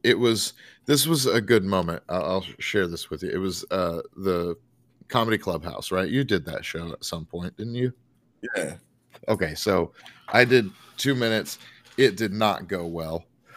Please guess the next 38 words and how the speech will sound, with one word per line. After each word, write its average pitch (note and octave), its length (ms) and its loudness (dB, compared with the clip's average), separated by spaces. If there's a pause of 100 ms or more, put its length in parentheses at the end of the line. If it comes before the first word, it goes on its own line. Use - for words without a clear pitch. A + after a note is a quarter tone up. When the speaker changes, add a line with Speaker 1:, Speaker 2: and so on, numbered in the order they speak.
(500)
Speaker 1:
Uh, G2 300 6
they A#2 160 4
told A#2 240 0
me G#2+ 60 2
to G2 100 0
do G2 100 4
crowd A2+ 300 4
work. G#2+ 240 4 (380)
I A#2+ 140 6
did A2 200 6
some G2 160 -4
crowd G2 300 6
work, F#2+ 240 2 (340)
but B2+ 160 6
that C3+ 220 12
room G#2 400 4
is, F#2+ 180 -2 (260)
is A2 140 2
mostly A2+ 380 6
comedians. E2+ 800 -2 (480)
And G#2 100 6
I A2+ 120 8
was G2+ 240 6
like, F#2+ 300 4 (120)
"You D3+ 200 2
can't G2+ 280 0
do F2+ 240 -2 (120)
crowd F2+ 280 0
work." F2 220 -2
So A#2+ 160 8
I B2+ 120 12
was, B2 140 8
like, A#2 140 6
trying A#2 280 4
to A#2 140 0
engage, G2 600 2
uh, F#2 240 0
this - 240 -4